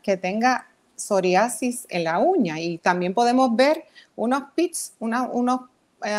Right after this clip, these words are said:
lo, lo que llaman nail pitting, que le miran las uñas y es como si hubieran cogido una agujita y le hubieran hecho muchos rotitos en las uñas. Y también se ve el oil spot, que es como si tuviera debajo de la uña un área separada,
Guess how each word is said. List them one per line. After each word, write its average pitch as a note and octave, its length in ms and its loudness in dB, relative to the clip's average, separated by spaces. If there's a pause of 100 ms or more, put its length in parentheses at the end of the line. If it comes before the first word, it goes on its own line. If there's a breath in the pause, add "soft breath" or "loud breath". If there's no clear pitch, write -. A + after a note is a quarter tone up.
(120)
lo, F#3+ 320 2
lo F#3 140 -2
que F#3+ 120 -4
llaman B3 280 2
nail C4+ 280 2
pitting, G3+ 440 0
que F#3 140 0
le F3 100 2
miran G#3 320 2
las C4 220 -4
uñas C#4 240 -2
y G#3 80 -2
es G3 80 -4
como A#3 260 -2
si G3 360 -2 (300 soft breath)
hubieran G3+ 360 0
cogido A#3+ 440 2
una A3+ 220 0
agujita A3+ 460 2
y F3+ 60 2
le F#3 80 2
hubieran F#3+ 280 0
hecho A3+ 200 -2
muchos A3 360 -6
rotitos A3+ 500 0
en G3+ 100 0
las G3+ 260 -4
uñas. E4 380 0 (560 soft breath)
Y G#3+ 160 -2
también G3+ 360 0
se B3 200 2
ve C4+ 220 2
el A3 200 4
oil C4 300 6
spot, F3+ 460 -2
que G3+ 140 -2
es G3 60 -8
como A#3+ 260 -4
si A3+ 200 -4
tuviera F#3+ 560 2
debajo A3+ 360 0
de A3 120 2
la G#3+ 180 2
uña A3+ 340 0
un F#3 140 -6
área G#3+ 260 -4
separada, G#3 840 0